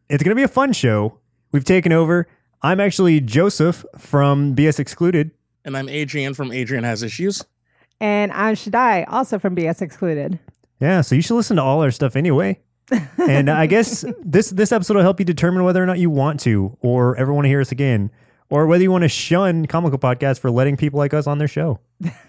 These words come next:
Speaker 3: <laughs> Either way,
Speaker 2: Well, you know,
Speaker 3: win-win.
Speaker 1: <laughs>
Speaker 2: right? But there is a precedence for this because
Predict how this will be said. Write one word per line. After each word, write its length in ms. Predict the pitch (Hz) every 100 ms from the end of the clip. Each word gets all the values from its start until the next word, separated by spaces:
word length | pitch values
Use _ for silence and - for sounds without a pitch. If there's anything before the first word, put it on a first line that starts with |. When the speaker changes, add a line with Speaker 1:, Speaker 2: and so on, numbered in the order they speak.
| -
Speaker 3:
<laughs> 960 | 302 - 247 - 254 - - - 247
Either 320 | 254 285 277
way, 160 | 254 254
Speaker 2:
Well, 100 | 349
you 80 | 220
know, 60 | 220
Speaker 3:
win-win. 360 | 233 165 220 - _
Speaker 1:
<laughs> 800 | 123 185 143 165 - 156 175 165
Speaker 2:
right? 280 | 190 220 320
But 140 | 269 254
there 140 | 330
is 120 | 330
a 60 | 285
precedence 520 | 294 311 277 214 180
for 140 | 190
this 240 | 165 160 165
because 720 | 185 170 180 180 175 170 170